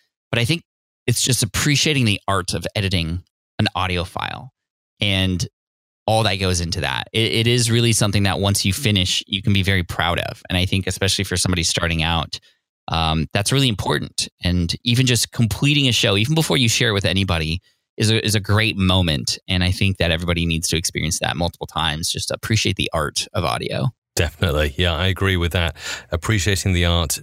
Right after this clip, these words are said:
Speaker 2: doing it yourself. A-, and then I, I guess also you can be your own worst critic, though, when you're editing and think, "Oh, I want to take that out. Oh, I sounded awful <laughs> there."
Speaker 1: Oh, man.
Speaker 2: Do you get that?
Speaker 1: Like, especially all the ums and the pauses and the things that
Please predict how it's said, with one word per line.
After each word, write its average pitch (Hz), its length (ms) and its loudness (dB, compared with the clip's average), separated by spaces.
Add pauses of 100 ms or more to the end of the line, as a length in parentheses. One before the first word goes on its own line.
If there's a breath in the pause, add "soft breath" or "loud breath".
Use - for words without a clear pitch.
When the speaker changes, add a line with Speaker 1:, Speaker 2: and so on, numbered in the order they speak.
Speaker 2:
doing 95 320 2
it 85 120 -2
yourself. - 920 -2
A-, 101 40 -2
and 117 340 0
then 127 340 0
I, 120 180 -2
I 139 120 0
guess 156 200 0
also 165 280 0
you 113 240 2
can 127 160 0
be 117 80 -2
your 107 260 2
own 107 160 2
worst 101 300 0
critic, 117 340 -2
though, 82 180 0
when 87 160 2
you're 90 200 2
editing 85 400 0
and 82 100 0
think, 101 180 0
"Oh, 131 220 -2
I 104 140 -2
want 123 180 0
to 107 80 0
take 117 200 -2
that 120 140 0
out. 117 260 0
Oh, 123 120 0
I 120 60 2
sounded 120 320 0
awful 127 340 0
<laughs> - 100 -6
there." 135 400 0
Speaker 1:
Oh, 95 220 -2
man. 85 320 -2
Speaker 2:
Do 139 120 -2
you 139 40 0
get 180 80 0
that? 190 260 -2 (160)
Speaker 1:
Like, 123 220 0
especially 160 380 2
all 120 80 2
the 117 180 2
ums 110 640 2
and 98 100 2
the 92 60 0
pauses 98 800 2
and 95 100 2
the 95 60 0
things 110 260 0
that 95 280 0